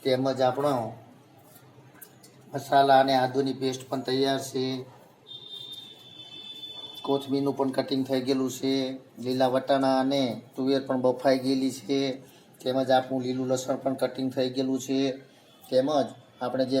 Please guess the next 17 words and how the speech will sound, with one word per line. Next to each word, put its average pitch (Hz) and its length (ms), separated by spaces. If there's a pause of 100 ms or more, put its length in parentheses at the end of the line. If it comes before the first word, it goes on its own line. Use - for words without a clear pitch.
(100)
પાલકને 131 580 (1200)
પહેલાં 131 360
બાફી 127 380
લીધો 143 300
હતો, 131 180 (220)
ત્યાર 131 240
પછી 127 260
તેમાં 131 300
બ્લેન્ડર 127 400 (100)
ફેરવીને 135 460 (640)
સરસ 131 420 (120)
મજાનું 135 460 (180)
તૈયાર 135 360
જે 131 80 (100)
કરી 131 260
લીધેલું 131 440
છે. 131 160